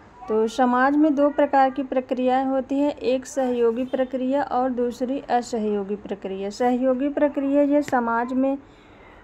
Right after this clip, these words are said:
व्यवस्थापन लाती है, समाज की व्यवस्था को बनाए रखती है, और असहयोगी प्रक्रिया ये समाज की व्यवस्था को भंग करती है।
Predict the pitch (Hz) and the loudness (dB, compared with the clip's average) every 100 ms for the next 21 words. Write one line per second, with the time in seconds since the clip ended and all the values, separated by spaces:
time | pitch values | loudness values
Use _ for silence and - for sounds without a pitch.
0 | - 240 254 254 269 - - 247 254 302 | -6 6 8 8 6 -2 -4 -2 0 0
1 | 302 294 285 302 294 311 359 - - - | 4 2 2 -2 -2 -2 -6 -16 -20 -20
2 | _ _ - - _ - - - 262 247 | _ _ -20 -20 _ -20 -20 -4 0 2
3 | 254 262 294 269 254 247 - 269 262 240 | 0 -2 -2 2 4 2 -2 -6 -4 0
4 | 240 233 240 277 294 277 294 294 302 - | 0 0 0 2 2 0 0 0 0 0
5 | 247 247 277 302 302 285 269 262 269 262 | 0 0 0 0 0 0 0 -2 -2 -4
6 | 254 254 254 254 269 254 277 262 240 233 | -4 -2 -2 0 0 0 -2 -2 -4 -2
7 | 233 240 262 240 233 220 214 - 240 262 | -4 -6 -6 -4 -2 -2 -6 -14 -12 -10
8 | 339 - - - - 226 220 269 254 214 | -10 -12 -20 -20 -10 -6 -2 0 0 -2
9 | 202 190 - 208 202 202 | -4 -6 -6 -4 -4 -6